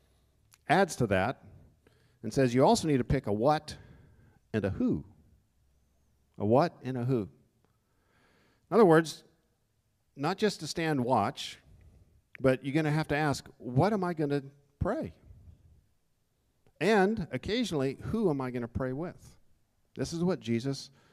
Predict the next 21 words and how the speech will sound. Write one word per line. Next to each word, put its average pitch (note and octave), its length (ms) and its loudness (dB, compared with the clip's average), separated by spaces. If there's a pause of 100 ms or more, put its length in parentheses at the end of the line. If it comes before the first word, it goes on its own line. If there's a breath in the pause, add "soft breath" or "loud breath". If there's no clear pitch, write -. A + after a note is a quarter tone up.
(180 soft breath)
modeled B2 500 -4 (540)
for G#2 200 -4
his G#2+ 160 -6
disciples. - 720 -8 (1200)
On A2+ 100 -2
the B2 160 0
eve F3+ 160 2
of D3 100 2
that D3 280 0
great A#2+ 500 -2
day, A2+ 480 0 (640)
two C3+ 140 2
thousand B2 380 0
years A#2+ 180 -2
ago, F#2+ 240 0
Jesus, G#2 540 -4
who A2+ 160 -2
was G#2 160 0
God B2+ 240 0
in A#2 100 -2
flesh, B2 460 0